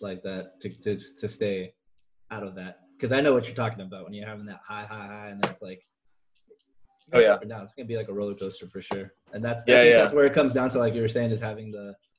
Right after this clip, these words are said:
Speaker 1: that right mindset with yourself. And it actually does tie into what you're talking about, Evan, because it's like, uh, once you have that sort of mindset and you're able to, I think it really comes down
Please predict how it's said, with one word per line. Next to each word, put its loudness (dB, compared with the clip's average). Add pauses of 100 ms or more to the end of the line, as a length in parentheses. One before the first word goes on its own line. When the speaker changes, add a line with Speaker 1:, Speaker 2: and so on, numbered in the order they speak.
(480)
Speaker 1:
that -10
right -10
mindset -8
with -8
yourself. -12
And -6
it -4
actually -4
does -6
tie -4
into -8
what -4
you're -6
talking -8
about, -8
Evan, -8
because -6
it's -10
like, -8
uh, -6 (680)
once -4
you 4
have -2
that -2
sort -8
of -8
mindset -4
and -10
you're -4
able -6 (140)
to, -12 (100)
I -12
think -4
it 4
really 2
comes -6
down -6